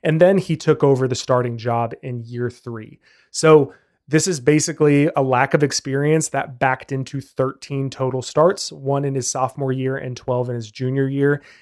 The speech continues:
And in that junior year, he compiled three hundred twenty-seven pass attempts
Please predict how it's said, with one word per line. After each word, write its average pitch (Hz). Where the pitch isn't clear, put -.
And 147
in 185
that 170
junior 143
year, 131
he 147
compiled 135
three 143
hundred 139
twenty-seven 131
pass 123
attempts 123